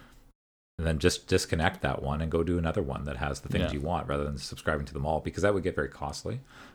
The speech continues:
Speaker 1: Um, but these Game Pass type stuff, i-, it's, it's working for me. And I,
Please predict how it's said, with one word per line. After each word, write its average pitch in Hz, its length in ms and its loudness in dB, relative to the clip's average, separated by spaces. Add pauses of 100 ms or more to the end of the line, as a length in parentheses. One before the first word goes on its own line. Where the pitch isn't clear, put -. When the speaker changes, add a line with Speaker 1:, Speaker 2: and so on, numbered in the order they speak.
Speaker 1:
Um, 76 380 2
but 87 240 2
these 92 180 6
Game 95 300 4
Pass - 320 -4
type - 240 -6
stuff, - 400 -6
i-, 76 400 -2
it's, - 380 -4 (280)
it's 101 240 4
working 95 300 4
for 73 120 -4
me. 73 320 -4
And 82 140 -2
I, 78 280 2